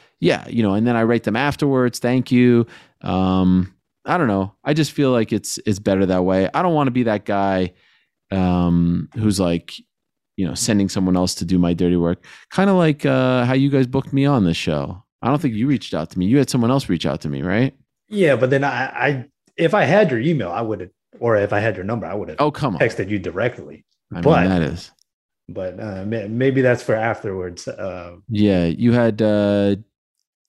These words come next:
Speaker 1: Dion?
Speaker 2: Yes, D P. We call him
Speaker 1: D P R.
Speaker 2: D P. D P
Speaker 1: Yeah,
Speaker 2: the
Speaker 1: you had
Speaker 2: man.
Speaker 1: D-, you had D P reach out. Come on.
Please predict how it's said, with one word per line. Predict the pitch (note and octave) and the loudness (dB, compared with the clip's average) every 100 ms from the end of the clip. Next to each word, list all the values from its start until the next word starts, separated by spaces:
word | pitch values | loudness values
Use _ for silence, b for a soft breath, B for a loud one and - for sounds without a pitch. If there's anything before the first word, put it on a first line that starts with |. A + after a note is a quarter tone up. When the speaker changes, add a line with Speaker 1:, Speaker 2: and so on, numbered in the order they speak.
| - | 2
Speaker 1:
Dion? | B2 D3 E3 F#3+ G3 _ _ _ _ A2 | 4 6 4 2 -2 _ _ _ _ -6
Speaker 2:
Yes, | F2+ - | -6 -8
D | A#2 F#2+ B2 | -8 -2 -2
P. | A#2 F2+ - _ _ _ | -2 -4 -6 _ _ _
We | F#2+ | -12
call | - B2 | 2 2
him | G2+ | 4
Speaker 1:
D | A2 | 2
P | F2+ | 2
R. | G2 | -2
Speaker 2:
D | |
P. | G2 _ _ _ F#2 | -8 _ _ _ -8
D | G#2+ | 0
P | E3 | 0
Speaker 1:
Yeah, | |
Speaker 2:
the | A2 | 2
Speaker 1:
you | A#2+ | 2
had | B2 | 2
Speaker 2:
man. | A#2+ | 2
Speaker 1:
D-, | D3 C3+ B B | 0 0 B B
you | E3 F3 | 2 2
had | F3+ | 2
D | D#3+ E3 | -2 -4
P | - G#3 | -4 -2
reach | B2+ - | -2 -4
out. | D#2 - - - _ _ _ | -10 -12 -16 -16 _ _ _
Come | - A#2 D2 | -4 -2 -2
on. | - | -8